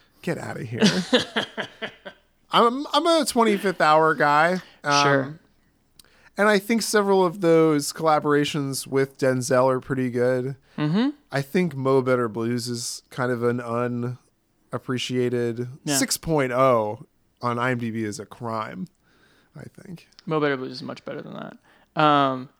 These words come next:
Speaker 2: anyway,
Speaker 1: But any-
Speaker 2: there's so many different ways to talk about Do the Right Thing. I, I think one of the, I, I feel like I've watched this, like, once a year for the last six years somehow. I really love this movie. And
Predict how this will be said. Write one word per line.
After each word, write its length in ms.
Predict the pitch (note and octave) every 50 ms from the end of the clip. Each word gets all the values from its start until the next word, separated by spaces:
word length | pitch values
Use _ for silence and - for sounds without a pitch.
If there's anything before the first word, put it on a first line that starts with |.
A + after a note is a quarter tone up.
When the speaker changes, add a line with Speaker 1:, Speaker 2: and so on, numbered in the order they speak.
| _ _ _ _ _ -
Speaker 2:
anyway, 420 | C#4 C#4+ A#3 F3 D3 C#3+ C#3 -
Speaker 1:
But 120 | G3+ A3
any- 220 | A#3 A#3+ C4+ B3+ - - - _ _ _ _ _ _
Speaker 2:
there's 180 | G3+ G#3+ G#3
so 240 | - - - - B3 A#3
many 140 | A3+ G#3
different 220 | G3 F3+ E3 E3 D3+
ways 200 | C#3+ C#3 C#3+ -
to 60 | C#3+
talk 260 | - - C3+ C3+ -
about 160 | C#3+ C3+ C3
Do 80 | C3+ C3+
the 80 | B2+ B2+
Right 160 | B2 B2+ B2
Thing. 240 | - C3 B2+ C3 - -
I, 160 | - A3+ - - - - - -
I 80 | C4
think 220 | - E4 D#4+ C4 A3+
one 120 | A3+ G#3+ G3+
of 80 | F3+
the, 400 | E3 D3+ D3 C#3+ C#3+ C#3+ - - - _ _ -
I, 160 | - F#3+ F#3 - - - -
I 60 | F#3
feel 160 | F3+ - B3
like 80 | B3 A3
I've 280 | G3 E3 D3 C#3+ D3 -
watched 300 | C#3+ D#3+ D#3+ - - -
this, 240 | E3 D#3+ - -
like, 160 | D3 C#3 B2 -
once 300 | B2 B2+ C#3+ F#3 F#3 -
a 60 | F#3+
year 320 | D3+ C3 C3+ C#3 D#3+ F3 F#3
for 100 | - D#3+
the 80 | D#3
last 280 | D3+ D#3 D#3 D#3+ E3 -
six 200 | - D#3+ - -
years 180 | D3 D3+ E3+ E3+
somehow. 320 | - F#3+ F3+ F#3 F#3 G3 F#3
I 40 |
really 260 | - D#3+ E3+ E3+ E3 C#3+
love 200 | C#3+ D3+ D3+ C#3
this 180 | D3 C#3+ - -
movie. 340 | B2+ B2 A#2 A#2 A#2+ B2 - - - - - - - _
And 520 | - D#3 D3 C#3+ C#3 C3+ C3+ C3 - -